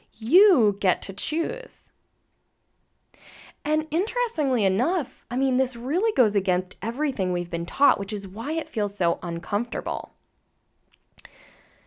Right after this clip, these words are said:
It's everything our parents modeled for us, and then their parents modeled for them. And we're really stepping into a time in our lives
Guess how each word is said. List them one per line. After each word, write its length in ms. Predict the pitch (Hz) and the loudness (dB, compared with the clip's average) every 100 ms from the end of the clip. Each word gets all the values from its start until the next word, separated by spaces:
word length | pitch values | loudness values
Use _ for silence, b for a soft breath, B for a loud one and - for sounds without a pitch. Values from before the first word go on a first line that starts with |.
| B B _ | B B _
It's 160 | 254 - | -10 2
everything 480 | 285 339 415 311 247 | 2 4 2 4 2
our 100 | 196 | 2
parents 460 | - 190 185 175 185 | 0 0 0 0 0
modeled 480 | 180 196 302 233 | 2 2 2 0
for 260 | - 156 147 | -2 -4 -2
us, 440 | - - - - - _ | -4 -6 -12 -14 -18 _
and 160 | - 226 | -4 0
then 160 | 220 214 | 2 0
their 240 | 240 339 | 2 0
parents 460 | 320 190 165 165 - | 0 -2 -2 -4 -6
modeled 400 | 160 160 156 156 | -4 -2 -4 -4
for 320 | 151 71 - - | -6 -6 -6 -8
them. 560 | 196 202 302 - - - _ _ _ _ _ _ _ _ _ _ _ _ _ _ _ | -6 0 0 -2 -6 -18 _ _ _ _ _ _ _ _ _ _ _ _ _ _ _
And 240 | 247 254 226 | -2 0 0
we're 80 | 269 | -2
really 460 | 226 269 349 349 | 0 4 6 4
stepping 480 | 320 - 208 202 185 | 2 -2 0 0 0
into 720 | - 208 254 254 196 170 165 165 | 0 0 0 -2 -2 0 0 -4
a 60 | |
time 640 | - - - 226 262 202 180 | -6 -12 -4 0 2 0 0
in 200 | 196 190 | -4 -4
our 200 | 190 185 | -2 -2
lives 720 | 170 185 233 175 160 175 | -2 -2 0 0 -2 -6